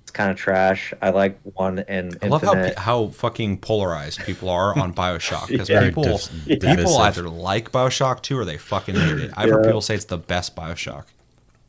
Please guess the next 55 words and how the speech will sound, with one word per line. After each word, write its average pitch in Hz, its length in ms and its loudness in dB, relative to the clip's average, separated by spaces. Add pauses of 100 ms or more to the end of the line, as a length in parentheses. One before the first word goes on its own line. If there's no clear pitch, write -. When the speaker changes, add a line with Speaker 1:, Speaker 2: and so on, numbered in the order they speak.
(640)
Speaker 1:
Uh, - 160 0
it's 220 220 2
Speaker 3:
Oh. 185 120 6
Speaker 1:
okay. 107 600 4
I 127 120 4
guess 160 220 4
trash 117 480 2
would 113 100 -4
be, 110 240 0
I 127 160 2
don't 123 80 6
know. 113 80 4
It 147 140 4
just 165 200 0
wasn't, 139 560 6 (120)
it 131 80 0
wasn't 127 360 2
the 113 80 -6
same. 82 400 -4
I 98 120 -4
don't 110 100 0
know. 90 220 0
It 87 180 -4
just, 104 320 -6
like, 98 180 0
the 98 100 -4
feeling, 110 600 2
I, 95 380 -2
I, - 20 -2
you 98 280 -4
just - 260 -12
don't 120 180 6
get 120 160 4
the 120 100 -2
same 107 280 -2
feeling 101 280 0
when 98 120 0
you 92 80 -2
played 95 180 -2
the 92 80 -6
first 92 340 -2
one. 87 120 -6
The 85 80 -8
first, 110 380 -2
when 98 200 -2
I 101 80 2
played 151 340 2 (460)
BioShock 110 460 4
one, 98 260 4
it 92 160 -4
was 92 160 0
just, - 380 -4
it, 82 400 -6
it 101 80 -2
was 98 260 -2